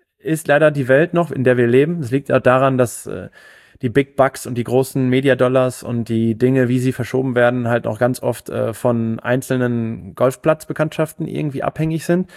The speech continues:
Ähm, aber wenn man in eine, in ein Content-System investiert, dann muss das, ähm, siloübergreifend sein.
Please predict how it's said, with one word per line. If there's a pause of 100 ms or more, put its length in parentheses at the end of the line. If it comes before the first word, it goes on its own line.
(380)
Ähm,
aber
wenn
man (920)
in
eine,
in
ein
Content-System
investiert, (380)
dann
muss
das, (340)
ähm,
siloübergreifend
sein.